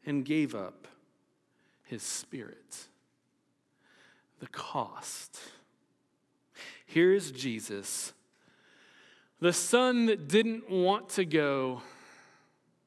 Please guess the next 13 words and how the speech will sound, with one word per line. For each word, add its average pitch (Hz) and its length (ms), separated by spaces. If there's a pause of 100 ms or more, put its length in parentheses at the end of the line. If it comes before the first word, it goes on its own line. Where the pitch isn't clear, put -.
(1300)
but 139 120
he 139 100
went 165 260
anyway, 101 600 (1300)
hanging 143 680 (800)
on 139 160
a 117 60
cross, 113 960 (1500)
incapable 226 880
of 165 240
breathing, 170 680 (1700)
literally 247 720
dying 165 840